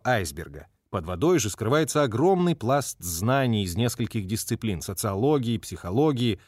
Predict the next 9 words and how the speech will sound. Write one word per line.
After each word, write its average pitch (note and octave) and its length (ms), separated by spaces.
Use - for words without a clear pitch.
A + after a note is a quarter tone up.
маркетинга A#2 760
и A#2+ 80
менеджмента. E2+ 680
Подготовка D3 540
стратегии C#3+ 560
развития C#3 480
сообщества C#3+ 720
представляет E3+ 560
собой D#3+ 380